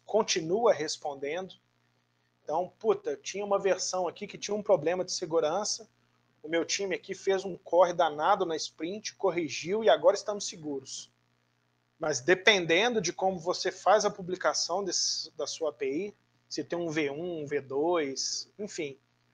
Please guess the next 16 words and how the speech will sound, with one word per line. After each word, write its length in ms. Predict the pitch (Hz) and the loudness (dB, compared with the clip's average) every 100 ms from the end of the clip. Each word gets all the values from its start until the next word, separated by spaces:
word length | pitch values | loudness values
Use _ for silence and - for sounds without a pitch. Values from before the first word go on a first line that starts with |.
| _ _ - | _ _ -4
você 240 | 143 175 | 0 0
ainda 260 | 170 190 196 | 2 4 4
pode 440 | - 180 214 208 | 8 10 10 8
eventualmente, 920 | 190 185 185 165 151 175 202 - 220 - _ _ _ | 2 0 -2 -2 -4 -8 -8 -8 -10 -14 _ _ _
é, 680 | 151 147 147 147 147 147 143 - _ _ _ | -6 -4 -2 -2 0 -2 -4 -12 _ _ _
uma, 300 | 180 160 160 - | -10 -6 -6 -8
uma, 240 | 170 160 - _ | -14 -14 -16 _
ter 200 | 175 208 | 4 6
uma 160 | 220 190 | 6 4
versão 380 | 180 - 175 165 | 2 -2 -4 -4
de 80 | |
A 60 | 160 | -4
P 200 | - 151 | -4 -2
I 140 | 170 | 2
ainda 340 | 175 160 233 240 | 4 4 0 -2
publicada 720 | 233 208 220 - 180 226 | -2 -6 -6 2 2 2